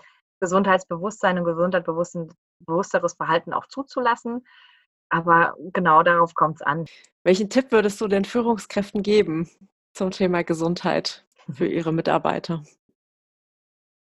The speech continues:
Speaker 1: Also ich hoffe, dass jetzt spätestens zum jetzigen Zeitpunkt, äh, auch die Führungskräfte alle entdeckt haben, äh, dass die Gesundheit das ist, was es ausmacht. Ohne Gesundheit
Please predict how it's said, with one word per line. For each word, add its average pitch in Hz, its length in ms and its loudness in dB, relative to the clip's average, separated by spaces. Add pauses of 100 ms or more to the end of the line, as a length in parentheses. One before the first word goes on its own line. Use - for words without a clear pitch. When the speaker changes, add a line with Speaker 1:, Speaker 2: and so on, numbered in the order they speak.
(200)
Speaker 1:
Also 180 140 -4
ich 180 140 -4
hoffe, 254 180 4
dass 214 180 -4
jetzt - 360 -6
spätestens 285 580 -6
zum 247 160 -4
jetzigen 208 500 -2
Zeitpunkt, 202 800 -2
äh, 190 180 -6
auch - 140 -2
die 180 120 -16
Führungskräfte 190 800 -2
alle 196 140 2
entdeckt 196 380 -4
haben, 196 400 4 (580)
äh, 170 240 2
dass 175 160 -4
die 190 80 -12
Gesundheit 185 560 0
das 170 180 2
ist, - 220 -8
was 175 160 -4
es - 180 -8
ausmacht. 220 520 -2
Ohne 185 180 -4
Gesundheit 196 680 2